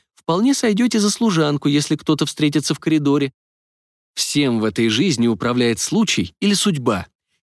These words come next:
Если бы Марина вышла чуть раньше, то непременно столкнулась бы с Ансельмом у дверей в покое Дагмара.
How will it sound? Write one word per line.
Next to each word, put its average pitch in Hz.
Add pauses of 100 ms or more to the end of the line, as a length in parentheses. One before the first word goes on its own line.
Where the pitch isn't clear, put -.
Если 117
бы 113
Марина 113
вышла 113
чуть 104
раньше, 147
то 135
непременно 127
столкнулась 151
бы 131
с -
Ансельмом 185
у 175
дверей 165
в 160
покое 175
Дагмара. 104